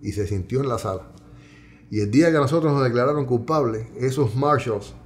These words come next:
nos fueron pidiendo disculpas desde la sala hasta el, hasta el piso.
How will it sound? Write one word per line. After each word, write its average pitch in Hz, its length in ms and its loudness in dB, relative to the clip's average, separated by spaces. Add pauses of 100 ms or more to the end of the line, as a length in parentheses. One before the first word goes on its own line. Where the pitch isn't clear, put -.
(600)
nos 107 160 -4
fueron 135 280 4
pidiendo 127 380 2
disculpas 117 480 2
desde 107 220 2
la 110 100 -2
sala 160 360 -2
hasta - 280 -10
el, 90 100 -8 (140)
hasta 104 200 -10
el 92 60 -8
piso. - 300 -8